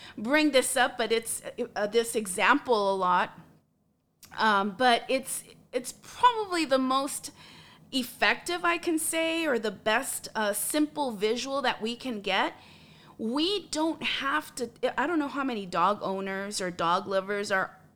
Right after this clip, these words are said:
connected tonight, uh, pet lovers, but you don't need to convince your dog of barking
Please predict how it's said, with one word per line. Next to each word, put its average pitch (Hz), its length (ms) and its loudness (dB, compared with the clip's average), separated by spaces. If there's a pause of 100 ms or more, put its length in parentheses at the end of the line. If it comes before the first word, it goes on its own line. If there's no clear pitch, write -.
(120)
connected 202 580 -2
tonight, 208 440 -2 (480)
uh, 202 280 2 (100)
pet - 340 0
lovers, 214 560 0
but 220 300 2 (360)
you 381 280 6
don't 427 360 0
need 233 800 -2 (1700)
to 254 100 -2
convince 262 580 0
your 240 120 0
dog 180 540 0 (3250)
of 196 160 -4
barking 170 520 -6